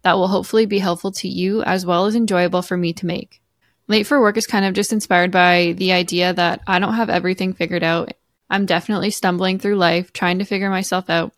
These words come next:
and be a full functioning adult. It really just comes from the idea of not having it all figured out, but constantly trying to get better. It's the feeling of being an adult, but not knowing how to actually adult. I'm still figuring life out every single day, and this is meant to be for the girls who are doing the same.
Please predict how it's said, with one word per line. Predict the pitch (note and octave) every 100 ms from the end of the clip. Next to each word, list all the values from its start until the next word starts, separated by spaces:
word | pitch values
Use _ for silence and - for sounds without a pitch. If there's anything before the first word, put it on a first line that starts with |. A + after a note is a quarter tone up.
| _
and | F#3+ F#3
be | G3+
a | G3
full | - F3
functioning | F3 E3+ - E3+
adult. | E3+ F3 F3+ - _ _ _ _ _
It | G3 F3+
really | G3+ G#3
just | G#3 A3
comes | - G3
from | - G#3+
the | G3+
idea | F#3 F#3 F3+
of | F3
not | F3 E3+
having | F3+ F3+ F#3+
it |
all | F3 F3
figured | - F#3 F3
out, | D#3+ E3 -
but | F3+
constantly | - F3 F#3+ - G3+
trying | - F3
to | F3
get | F3
better. | F#3 D#3 - G3 _ _ _ _ -
It's | G3+
the | -
feeling | G#3+ G#3 G3+
of | G#3
being | F#3 F#3
an | F#3+
adult, | G#3 G#3+ A3 -
but | F#3+
not | F#3 F3+
knowing | F3+ F3 F#3
how | G3+
to |
actually | F3+ F3+ F3+ F#3+ F3
adult. | F3 F3+ - - _
I'm | F#3+ F#3+
still | - A3+
figuring | A3 F#3+ F#3+ G3
life | F3 F3+
out | F3 E3+
every | F3+ F3+ F#3
single | G#3 G3+
day, | F3+ E3+ E3+
and | F#3
this | F3+ F3+
is | G#3
meant | G#3 G3
to | G3+
be | F3+ F3
for | F#3
the | F3+
girls | F3+ E3+ F3
who | G3
are |
doing | F3+ E3+
the | E3+
same. | F3 E3 -